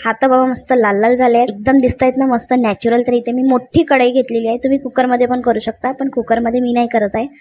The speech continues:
तर इथे मोठ्या साईजची जी कढई होती माझ्याकडे ती तापवून घेतली मस्तपैकी आणि आपल्याला तूपसुद्धा, अं, हे करायचं आहे. तर मी तूप सगळं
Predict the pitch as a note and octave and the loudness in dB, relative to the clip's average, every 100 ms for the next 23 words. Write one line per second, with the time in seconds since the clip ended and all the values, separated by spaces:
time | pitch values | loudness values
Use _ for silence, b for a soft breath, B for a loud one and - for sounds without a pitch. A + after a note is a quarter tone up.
0 | B B - A#3 C4 B3+ A#3 - B3+ C4+ | B B -10 -4 0 0 0 -2 0 0
1 | A#3 A#3+ B3+ C4+ B3 A#3 A#3+ A#3+ A#3+ A#3 | 0 -2 -4 -2 2 4 2 2 -2 -2
2 | A#3 B3+ C#4+ C#4 C4 A#3+ A#3 C4 C#4+ C#4+ | 0 -2 -2 -2 -4 -2 0 2 2 2
3 | B3+ A#3+ - A#3+ A3 G3+ D4 B B B | 0 -2 -2 0 0 0 -4 B B B
4 | B - A#3 A3+ A#3+ B3 C#4+ - _ D#4+ | B -4 -4 0 2 2 0 -8 _ -2
5 | D4+ - D4+ A3+ B3+ D#4 - _ _ - | 0 0 0 0 -2 -2 -12 _ _ -4
6 | A3+ A3+ A#3 A#3+ A#3 A3 G3+ A#3+ B3+ C4 | -2 0 0 0 0 0 0 -2 -4 -4
7 | C4 C4 - C#4 - - B3+ B3+ | -6 -4 -2 -2 -4 -6 0 0